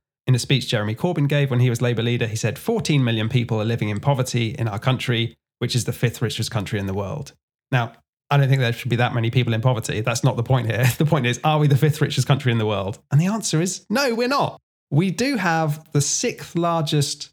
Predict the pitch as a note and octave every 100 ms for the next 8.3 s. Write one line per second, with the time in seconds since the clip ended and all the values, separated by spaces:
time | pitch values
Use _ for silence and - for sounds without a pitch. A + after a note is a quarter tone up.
0 | - - - - G3 C3 E2 F#2 D3+ -
1 | - A#2+ A#2+ C3 A2+ A#2+ - A2+ A#2+ B2+
2 | A#2+ A2+ A2 G#2+ A#2+ A2+ G2+ - B2+ F#2
3 | A2+ B2 _ _ A2 - - B2 - G#2+
4 | A2+ A#2+ B2+ A#2 G2+ - - - - C3
5 | B2 - E2 E2 - - _ - - D3+
6 | G#3 - E3+ G#3 G#3 - F#3 A3+ G#3+ -
7 | A#3+ A#3 - _ _ _ C#3 F3 D3+ D#3
8 | D3 G2 G2